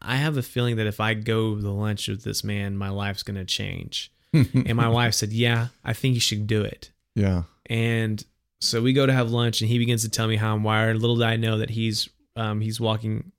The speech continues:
Speaker 1: he's pretty much reading to me the apes found in Ephesians four.
Speaker 2: Mm-hmm.
Speaker 1: And he's telling me how I've been wired my whole entire life. And I'm like, "How do you know this?" And he shows me Ephesians four.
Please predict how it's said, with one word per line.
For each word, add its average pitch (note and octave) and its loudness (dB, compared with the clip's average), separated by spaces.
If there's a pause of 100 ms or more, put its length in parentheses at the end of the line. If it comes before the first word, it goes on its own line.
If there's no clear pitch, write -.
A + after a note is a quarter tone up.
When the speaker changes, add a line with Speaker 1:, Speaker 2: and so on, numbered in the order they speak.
(140)
Speaker 1:
he's A#2 -2
pretty B2 -2
much A2+ -2 (640)
reading C3 6
to B2 6
me A#2+ 4
the A2 2
apes A2+ 2
found A2 0
in G#2+ 0
Ephesians A2 0
four. A2 -2 (140)
Speaker 2:
Mm-hmm. G#2 4 (300)
Speaker 1:
And A#2 0
he's A2+ 2
telling B2+ 4
me B2+ 4
how B2 4
I've A#2+ 4
been A2+ 2
wired A2+ 2
my A2 0
whole A2 0
entire A2 0
life. G#2+ 2
And A2 -4
I'm G#2+ -2
like, G#2+ -2
"How A#2 -4
do C3 2
you A2+ 0
know B2+ 2
this?" D3+ 2
And A2+ 2
he A2 4
shows A#2+ 2
me A#2+ 0
Ephesians A2+ 0
four. A2 0